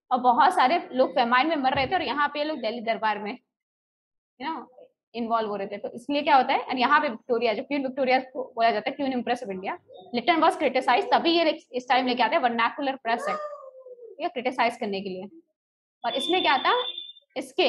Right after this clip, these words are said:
executive action अगर लिया जाता है तो इसके against कोई appeal नहीं थी। अभी कोई भी लॉ आता है और अगर government आर्गि-, आ-, arbitrary executive action भी लेती है तो उसके against आप अपील कर सकते हो, Supreme Court जा सकते हो, लेकिन यहाँ पे fail नहीं जाए।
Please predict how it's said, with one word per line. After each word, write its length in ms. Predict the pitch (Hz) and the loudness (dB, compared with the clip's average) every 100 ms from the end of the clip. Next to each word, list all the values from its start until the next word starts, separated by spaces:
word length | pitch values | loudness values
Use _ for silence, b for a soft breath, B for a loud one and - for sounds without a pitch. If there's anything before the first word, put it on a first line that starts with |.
| - | 2
executive 480 | 254 262 359 370 370 | 2 2 0 2 2
action 320 | 294 - 330 | 2 0 0
अगर 180 | 285 311 | 2 2
लिया 220 | 262 254 | 2 2
जाता 240 | 214 196 285 | 2 0 -2
है 60 | |
तो 60 | 330 | -2
इसके 200 | 349 349 | -2 -2
against 260 | 294 359 | -2 -2
कोई 120 | 359 285 | -2 0
appeal 260 | 233 285 | 0 -2
नहीं 140 | 269 208 | -2 0
थी। 80 | |
अभी 140 | 262 339 | 0 0
कोई 220 | 311 320 | -2 -2
भी 80 | 339 | 0
लॉ 160 | 240 | 2
आता 300 | 240 208 190 | 2 2 0
है 100 | 196 - _ _ | -6 -8 _ _
और 80 | 247 | 0
अगर 180 | 294 277 | 0 2
government 360 | 254 254 359 381 | 2 2 0 2
आर्गि-, 360 | 254 240 277 - | 0 0 -4 -2
आ-, 180 | 240 226 - 233 | -2 -2 -6 -6
arbitrary 460 | 220 254 269 320 466 | -6 -8 -6 -4 -2
executive 420 | 254 240 320 349 | -2 -4 -4 -2
action 360 | 247 240 330 320 | -2 -4 -6 -6
भी 80 | 294 | -4
लेती 240 | 233 247 | -6 -6
है 60 | 349 | -6
तो 100 | 302 | -4
उसके 180 | 262 285 | -4 -4
against 220 | 330 349 | -2 -2
आप 100 | 349 | -4
अपील 300 | 285 330 330 | -4 -4 -4
कर 80 | 247 | -4
सकते 280 | - - | -6 -6
हो, 60 | 226 | -6
Supreme 280 | 254 262 269 | -4 -2 0
Court 160 | - | 0
जा 120 | 226 214 | 0 -4
सकते 220 | - 302 | -8 -8
हो, 40 | |
लेकिन 180 | 254 349 | -6 -2
यहाँ 160 | 277 240 | -2 -2
पे 100 | 440 554 - 539 571 571 554 523 508 | -4 -8 -10 -10 -8 -12 -12 -10 -4
fail 180 | 269 | -2
नहीं 120 | 262 | -2
जाए। 100 | 202 | -8